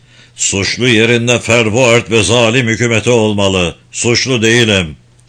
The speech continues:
Aşağılama dolu sesi alçaktı ama yine de salonun her köşesine ulaştı. Sonra yerine oturdu.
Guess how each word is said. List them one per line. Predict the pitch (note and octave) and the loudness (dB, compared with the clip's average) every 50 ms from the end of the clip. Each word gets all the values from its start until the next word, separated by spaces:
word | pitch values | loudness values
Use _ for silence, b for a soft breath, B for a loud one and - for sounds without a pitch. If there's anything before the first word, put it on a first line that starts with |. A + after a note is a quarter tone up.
| B B B B B B B B - | B B B B B B B B -4
Aşağılama | - B2 B2+ - - C#3+ C#3+ C#3+ C#3+ D3 D3+ E3 D#3+ C3+ | -4 -2 -2 -2 -2 -2 -2 -2 -2 -2 -2 -2 -2 -2
dolu | C#3+ C#3+ C3+ C#3+ C#3 | -2 -2 -2 -4 -4
sesi | - - C3 B2 - C3 | -4 -6 -6 -6 -6 -6
alçaktı | F#2+ F2 F#2 E2+ D#2+ - - E2+ D#2+ - - - D2 | -4 -4 -4 -4 -4 -4 -4 -6 -6 -6 -8 -8 -8
ama | C#2 E2+ E2 E2+ | -6 -6 -4 -4
yine | E2+ F#2 G2 E2 D#2+ D2+ | -2 -2 -2 -4 -4 -6
de | E2+ F2 | -6 -6
salonun | - - F2+ E2+ D#2+ E2 E2+ F2+ F#2 | -4 -4 -4 -4 -4 -6 -4 -4 -2
her | G2+ C3+ F3 F3 D3+ - | 0 0 0 0 -2 -4
köşesine | - A#2+ A#2 - A2+ G2+ - G2+ G2 G2 | -4 -6 -4 -4 -6 -6 -6 -6 -4 -4
ulaştı. | F#2+ F#2 F2 E2+ E2+ E2+ E2+ - - - E2 E2 E2+ D#2 B B B B B B | -4 -4 -2 -4 -4 -4 -6 -6 -6 -6 -6 -6 -6 -8 B B B B B B
Sonra | - - C#3 D#3 D#3+ E3 | -2 0 0 2 2 2
yerine | D#3+ C3+ A#2+ C3+ C3+ B2+ A2 G#2 A2+ | 0 2 0 0 0 0 -2 -2 -2
oturdu. | G#2 F2+ F2 E2+ - F2 E2+ E2 C#2+ D2 D#2+ D#2 D#2 D2+ | -2 -2 -4 -4 -6 -6 -6 -6 -6 -6 -6 -6 -8 -10